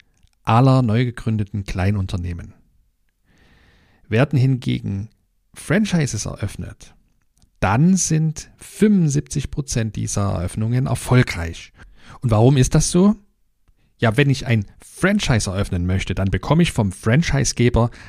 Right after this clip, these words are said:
ein Unternehmen in die Hand geliefert, das schlüsselfertig ist, das also in sich schon komplett funktioniert. Und ich erhalte auch die Anleitung dafür, wie ich dieses Unternehmen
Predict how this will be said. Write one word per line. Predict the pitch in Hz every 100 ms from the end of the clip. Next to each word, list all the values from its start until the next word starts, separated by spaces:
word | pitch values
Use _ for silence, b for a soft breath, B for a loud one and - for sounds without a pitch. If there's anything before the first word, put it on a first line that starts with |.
| B
ein | 107 117
Unternehmen | 117 95 95 135 147 156
in | 127
die | 117 104 101
Hand | - 127 170 -
geliefert, | - 90 98 98 120 - - b b b b
das | 98 104 - - _ _ _
schlüsselfertig | - - - 135 202 180 139 107 107 90 -
ist, | 90 - -
das | 101 -
also | 101 98 95
in | - 170 170
sich | 143 131 -
schon | 120 107
komplett | - 180 202 156 147 -
funktioniert. | - 151 156 - 117 95 87 - - _ b b b _ _ _ -
Und | 127 151
ich | 123
erhalte | 98 101 165 -
auch | 117
die | - - -
Anleitung | 120 156 139 98 95 95
dafür, | 87 85 - 120 113
wie | 143 180
ich | 156
dieses | 147 151 143
Unternehmen | 135 135 117 104 107 117